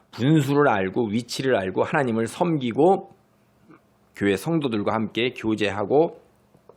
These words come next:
형제들과 교제하면서 이렇게 나아갈 수 있는 거, 가정 공동체를 꾸려서 나아갈 수 있는 거, 이런 것들이 이제 하나님의 형상이 우리 속에 들어와 있기 때문에 그런 게 가능하다, 이렇게 이해를 합니다. 이 형상이라는 말은 굉장히 이해하기 어려운 말인데,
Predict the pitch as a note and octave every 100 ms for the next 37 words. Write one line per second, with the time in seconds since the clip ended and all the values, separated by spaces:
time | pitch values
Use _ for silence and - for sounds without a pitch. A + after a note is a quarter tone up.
0 | _ _ - F3 C3 G#2 G2 G2 - A2
1 | A#2 G2+ G2 F2+ E2+ G2 - - - -
2 | G2 F#2+ F#2 G2 F2+ F2+ F2+ F2+ - -
3 | A2 G2 F#2 F2 F2 F#2 F2+ - F3 A#2+
4 | G2 F2+ - - - F2 F2 F2 - E2+
5 | E2+ F2+ C3 F#3+ F3 - B2+ A#2 A2+ D3+
6 | B2+ A2 B2 F3+ B2+ G#2+ D#3 C#3 G2 F2+
7 | F2+ F#2+ - F2 F2 E2 - E2+ F2 A2+
8 | C#3+ - - E2+ E2+ F#2+ - F#2 E2+ D#2+
9 | F2 F2 F2+ - - - F2 - F#2 F2+
10 | F2+ F2 F2 C#3+ A2 E2+ - - - -
11 | G2 D3+ E3+ D3 B2 A2 G#2 G#2+ A2 -
12 | F#2 A2+ A#2 A2+ G#2 G2 F#2+ A#2 G2 G#2+
13 | G2+ G2 G#2 C3+